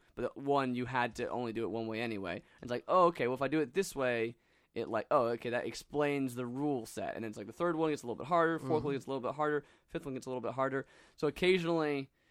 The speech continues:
Speaker 1: it's so that by the time you get the fifth one, you've theoretically, like, figured out how that puzzle
Speaker 2: Works.
Speaker 1: concept works. Um, the issue is that, like, sometimes they'll do another s-, set of five,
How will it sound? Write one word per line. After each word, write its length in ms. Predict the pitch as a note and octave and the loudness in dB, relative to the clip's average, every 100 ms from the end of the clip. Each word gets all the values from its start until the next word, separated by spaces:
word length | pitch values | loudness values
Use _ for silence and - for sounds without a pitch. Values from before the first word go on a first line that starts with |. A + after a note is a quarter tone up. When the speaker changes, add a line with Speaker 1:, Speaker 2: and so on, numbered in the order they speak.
| _ _ | _ _
Speaker 1:
it's 140 | C#3+ D3+ | -2 4
so 80 | D#3 | 4
that 280 | D3+ C#3 | 4 2
by 160 | C3+ C#3+ | 6 6
the 60 | D#3+ | 6
time 100 | E3 | 2
you 60 | |
get 60 | D3+ | 2
the 60 | C3 | 0
fifth 200 | D#3 C3+ | -2 -2
one, 180 | C3+ | -4
you've 160 | B2 A#2 | -4 -6
theoretically, 680 | B2 - C#3+ C3 B2 B2 A2+ | -10 -4 0 0 0 -2 -4
like, 140 | G#2 | -6
figured 320 | - C3+ B2 | -4 -2 0
out 160 | A#2 G2+ | 0 -2
how 180 | A#2 A2 | -2 -2
that 240 | G#2+ F2 _ _ _ | -2 -6 _ _ _
puzzle 560 | - A#2 A2+ G#2+ F#2+ G#2 | 0 0 0 -2 -4 -6
Speaker 2:
Works. 220 | A#2 A2 | -10 -4
Speaker 1:
concept 420 | - A2 A2+ F2 - | 0 0 0 -4 -4
works. 600 | A2+ A2+ F#2 - - - - - - - | -4 -4 -4 -10 -14 -16 -20 -20 -12 -2
Um, 540 | A#2 A2+ G#2+ G#2 A2+ - _ - - | 0 2 0 -2 -4 -10 _ -12 -4
the 460 | B2+ B2 A#2+ A2+ | 0 2 0 0
issue 580 | - D#3+ C#3 C3+ C3 B2 | 4 4 4 2 2 4
is 340 | F2+ B2 A2+ G#2+ | 2 2 2 0
that, 240 | A#2 E2+ | 0 0
like, 340 | G#2 G#2+ - - _ _ _ _ _ _ | 0 -2 -6 -18 _ _ _ _ _ _
sometimes 300 | - D3 C#3 | -6 -2 0
they'll 80 | B2+ | 0
do 120 | B2 B2+ | 2 2
another 240 | C3 C#3 | 2 2
s-, 180 | A#2+ - | 0 -6
set 180 | - A2+ | -4 -4
of 80 | G#2+ | -2
five, 480 | A2+ G#2+ G2 G#2+ | -2 0 -2 -6